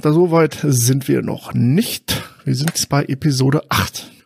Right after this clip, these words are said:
Kommen wir kurz zu den News. Da habe ich sage und schreibe eine, die, auch wenn ihr die jetzt hört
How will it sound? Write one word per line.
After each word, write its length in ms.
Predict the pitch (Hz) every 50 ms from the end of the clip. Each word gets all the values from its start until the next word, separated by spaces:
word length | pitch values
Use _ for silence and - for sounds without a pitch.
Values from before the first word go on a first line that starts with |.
| _ _
Kommen 140 | - 185 180
wir 60 | 185
kurz 280 | 185 - 185 175 - -
zu 80 | - 160
den 120 | 151 147
News. 280 | 160 196 240 247 - -
Da 80 | 156
habe 120 | 147 151 156
ich 120 | 143 -
sage 220 | 151 147 147 147
und 100 | 143 139
schreibe 520 | 131 - - 143 135 135 135 131 127 123 - - _
eine, 420 | 156 160 185 196 214 233 254 247 - - - - - _ _ _ _ _ _ _ _ _
die, 340 | 135 123 120 135 139 151 -
auch 280 | 135 143 147 - -
wenn 160 | 143 147 151
ihr 220 | - - 156 151 139
die 240 | 131 135 143 147 151
jetzt 380 | 151 139 - - - - - -
hört 240 | 131 143 147 151